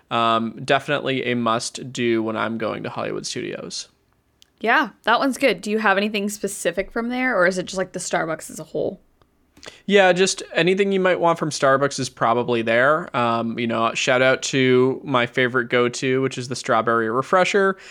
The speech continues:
Speaker 1: Uh,
Speaker 2: Yep, no berries.
Speaker 1: <laughs> uh, that's right, no berries.
Speaker 2: <laughs>
Speaker 1: Hashtag no berries. Um, but, uh, yeah, I'd say you should be happy with whatever you get there as long as you are a Starbucks person.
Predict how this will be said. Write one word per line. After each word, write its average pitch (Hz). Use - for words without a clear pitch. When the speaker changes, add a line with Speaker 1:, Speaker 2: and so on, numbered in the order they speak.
Speaker 1:
Uh, 131
Speaker 2:
Yep, -
no 196
berries. 165
Speaker 1:
<laughs> -
uh, 120
that's 143
right, 110
no 127
berries. 120
Speaker 2:
<laughs> 226
Speaker 1:
Hashtag 139
no 120
berries. 113
Um, 120
but, 127
uh, 123
yeah, 185
I'd 131
say 147
you 135
should 135
be 135
happy 139
with 120
whatever 123
you 120
get 123
there 113
as 117
long 117
as 120
you 117
are 110
a 113
Starbucks 120
person. -